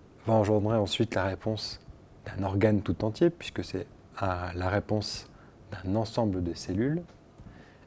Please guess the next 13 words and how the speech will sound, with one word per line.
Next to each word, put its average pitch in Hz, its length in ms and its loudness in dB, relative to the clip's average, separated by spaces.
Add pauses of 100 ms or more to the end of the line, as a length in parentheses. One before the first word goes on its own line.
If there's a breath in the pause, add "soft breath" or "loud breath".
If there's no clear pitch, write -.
(100)
et 131 80 6
la 120 140 8
réponse 110 320 2
d'un 92 140 0
organe 127 500 2 (800 soft breath)
va 107 160 6
amener 98 380 4
à 135 80 4
la 104 100 0
réponse 101 340 -2
de 107 80 4
l'organisme 95 640 0
entier. 135 380 2